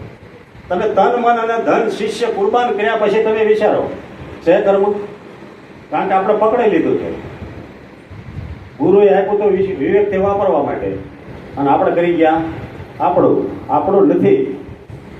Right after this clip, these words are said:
આપણું નથી તો તમને બીક કઈ કોની છે?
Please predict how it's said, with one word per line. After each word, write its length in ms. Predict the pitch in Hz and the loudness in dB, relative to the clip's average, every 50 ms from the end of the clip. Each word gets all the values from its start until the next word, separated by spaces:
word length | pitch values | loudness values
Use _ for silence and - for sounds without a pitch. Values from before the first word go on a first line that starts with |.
| - - - - 143 | -20 -20 -12 -4 -2
આપણું 340 | 160 - - 240 240 226 | 0 2 4 4 4 4
નથી 220 | 214 214 - 240 233 | 4 4 4 4 4
તો 140 | 240 233 233 | 4 4 2
તમને 320 | 233 240 233 247 240 214 | 2 0 0 0 0 2
બીક 220 | 185 208 214 233 | 4 4 4 4
કઈ 140 | 240 240 240 | 4 2 2
કોની 220 | 240 240 247 262 247 | 2 0 0 0 0
છે? 420 | - - - - - - - - | 0 -2 -2 -4 -4 -6 -10 -14